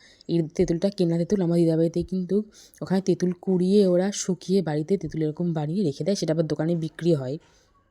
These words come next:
যাই হোক, এরকম এত সুন্দর করে মাখার পর কিন্তু দুর্দান্ত লাগছে খেতে। একটু টেস্ট করে দেখছি মুখে দিয়ে, মানে কি বলবো, অপূর্ব <laughs> টেস্ট হয়েছে কিন্তু।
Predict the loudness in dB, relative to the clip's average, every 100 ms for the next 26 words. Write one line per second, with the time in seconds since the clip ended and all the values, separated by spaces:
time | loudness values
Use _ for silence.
0 | _ _ _ -16 -4 0 2 0 -4 -14
1 | -20 0 2 4 2 -2 -4 -4 -2 2
2 | 2 2 -2 -2 -2 -2 -2 -4 -4 -6
3 | -4 -2 -2 0 -2 -2 -4 -4 -6 -8
4 | -10 -8 -8 -10 -20 -18 -4 -4 0 0
5 | -2 -2 0 0 -2 -2 0 -2 0 -2
6 | 0 0 -2 -4 -16 _ -4 0 0 0
7 | 0 2 2 0 0 2 4 4 8 8
8 | 8 2 -2 -2 -6 -10 -12 -12 -10